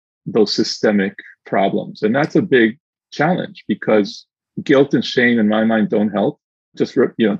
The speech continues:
turning things around and repressing some people because their ancestors have repressed others is not necessarily the solution. So it's a big challenge for people to understand what are some inclusive and positive ways to both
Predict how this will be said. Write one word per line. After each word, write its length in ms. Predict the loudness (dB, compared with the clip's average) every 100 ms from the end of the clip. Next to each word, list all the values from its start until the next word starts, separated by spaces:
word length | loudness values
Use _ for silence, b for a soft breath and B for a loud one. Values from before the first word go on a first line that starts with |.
| -4
turning 340 | 0 2 2
things 280 | 0 0 2
around 360 | 2 2 2 2
and 300 | 0 -2 -8 -2
repressing 580 | -2 0 -4 -2 -4
some 220 | -2 -4 -2
people 300 | 0 0 0
because 580 | -2 -2 -4 -4 -20 _ -12
their 380 | -2 2 2 0 -4
ancestors 500 | -4 -2 -4 0 -2
have 120 | 0 -2
repressed 380 | -2 -4 -2 -2
others 300 | 0 -2 -4
is 180 | -6 -8
not 200 | -8 -6
necessarily 440 | -10 -8 -2 0
the 80 | -2
solution. 560 | -4 -2 -2 -4 -10 -12 _ _ _ _ _
So 340 | -2 2 4 2
it's 180 | 0
a 80 | 0
big 220 | 2 0
challenge 460 | 0 -2 0 0 -4
for 80 | -6
people 300 | -4 -2 -4
to 120 | -4 -2
understand 580 | -2 -2 -4 -4 -2 0
what 100 | 0
are 60 | -2
some 220 | -2 -2
inclusive 520 | -2 0 -2 0 -2
and 120 | -2
positive 440 | -2 -2 0 -2 0
ways 360 | 2 2 0 -4
to 100 | -8
both 300 | -2 -2